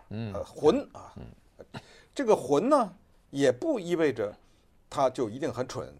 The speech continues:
Speaker 2: 也就是说，有的时候这个人可能有大才，他依然是一个非常混的人，比如 Elon Musk，
Speaker 1: <laughs>
Speaker 2: 啊，对不对？有的时候就会被人称为是一个 jerk。最大的 jerk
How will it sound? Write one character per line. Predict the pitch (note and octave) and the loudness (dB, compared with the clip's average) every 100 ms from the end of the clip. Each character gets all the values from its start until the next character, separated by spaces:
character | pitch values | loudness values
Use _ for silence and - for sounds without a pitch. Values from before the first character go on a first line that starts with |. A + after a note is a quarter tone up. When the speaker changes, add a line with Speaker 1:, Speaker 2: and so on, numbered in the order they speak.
| _ _ - _ | _ _ -20 _
Speaker 2:
也 | D3+ | -2
就 | F3 A3+ | 0 0
是 | |
说， | A3 | 2
有 | G#3 B2 | 2 0
的 | F#3 | -2
时 | G3 | -4
候 | G3 | -4
这 | A3 | -4
个 | F3+ | -4
人 | F#3 | -6
可 | - | -8
能 | F3+ | -6
有 | D3 | -6
大 | A#2 - F#3 | -4 4 4
才， | - G2 C3 - _ _ _ _ | 4 0 -2 -4 _ _ _ _
他 | - | -6
依 | A#3+ | -2
然 | C#4+ G#3+ | 2 2
是 | G#3 G3 | 2 -2
一 | E3 | 2
个 | E3 - - | 2 0 -2
非 | A3 | 0
常 | G3 | 0
混 | - F3 | 2 2
的 | A#2 | 2
人， | F#2 - | -4 -4
比 | C#3+ | -2
如 | D#3 - | 0 -2
Elon | G3+ A3+ G#3 | 0 0 2
Musk， | A#3+ - - _ _ _ _ _ | -2 -4 -8 _ _ _ _ _
Speaker 1:
<laughs> | - B2 C#3 A#2 | -10 -8 -8 0
Speaker 2:
啊， | D3+ | 4
对 | D3+ | 4
不 | F#3+ | 4
对？ | F3+ C3+ - - | 4 4 -2 -2
有 | C3+ | 2
的 | C3 | 2
时 | E3+ G3 | 2 2
候 | F3 | 2
就 | G#3+ | 0
会 | G#3 G3 | -2 -2
被 | G#3 | 0
人 | E3 E3+ | -2 -2
称 | - G#3+ | -6 -4
为 | F3+ F3+ | -2 -2
是 | F3+ | -4
一 | |
个 | F3+ | -8
jerk。 | - C4+ C4 - - _ _ _ _ _ _ _ | 2 4 4 -2 -18 _ _ _ _ _ _ _
最 | - D#4+ | -4 0
大 | C4 A3+ | 4 4
的 | G3 | 6
jerk | A#3+ B3 | 8 8